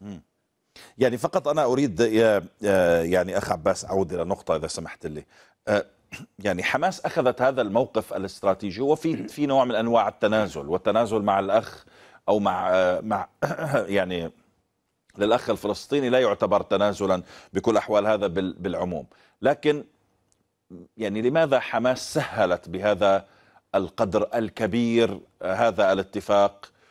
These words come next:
هل فقط لأن حركة حماس وصلت إلى طريق مسدود أو إلى خيارات صعبة أو تحديات؟ يعني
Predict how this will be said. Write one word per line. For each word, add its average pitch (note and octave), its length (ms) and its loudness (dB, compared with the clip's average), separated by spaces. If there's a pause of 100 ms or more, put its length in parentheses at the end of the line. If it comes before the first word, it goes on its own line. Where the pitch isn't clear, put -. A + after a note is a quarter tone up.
(160)
هل D#3+ 200 0
فقط D3 400 -2
لأن B2 240 2
حركة C3 440 -2
حماس B2 320 0
وصلت A#2 380 0
إلى G#2 200 4
طريق G#2+ 420 -2
مسدود G2+ 580 -2
أو F#2 180 -2
إلى G2 140 2
خيارات F#2+ 460 2
صعبة F#2+ 420 2
أو G2 180 0
تحديات؟ F#2 760 -4 (420)
يعني E2+ 300 -14